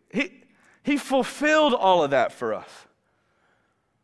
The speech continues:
And then we get these ideas. The reason why it's important to understand that the Holy Spirit dwells within you, 'cause it's gonna affect all the things of your life, the way you live your life, but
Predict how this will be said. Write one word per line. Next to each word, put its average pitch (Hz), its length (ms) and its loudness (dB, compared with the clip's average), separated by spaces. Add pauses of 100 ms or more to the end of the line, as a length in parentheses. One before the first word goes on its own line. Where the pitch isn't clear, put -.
(340)
And 240 100 2
then 262 80 6
we 294 120 0
get 262 200 -2
these 240 180 0
ideas. 202 440 2
The 226 80 0
reason 254 240 0
why 233 140 4
it's 226 100 -2
important 226 340 0
to 220 60 2
understand 240 420 0
that 196 80 -2
the 160 80 -2
Holy 226 260 0
Spirit 226 440 -4
dwells 202 360 0
within 220 320 -2
you, 254 140 -4
'cause 202 180 -4
it's 254 140 -4
gonna 180 140 -2
affect 220 440 -2
all 214 220 4
the 220 100 -2
things 233 320 -4
of 214 100 -2
your 185 140 0
life, 220 300 2
the 160 100 -6
way 190 140 -2
you 226 120 -4
live 214 200 -2
your 202 120 -2
life, 214 320 -2
but - 280 -4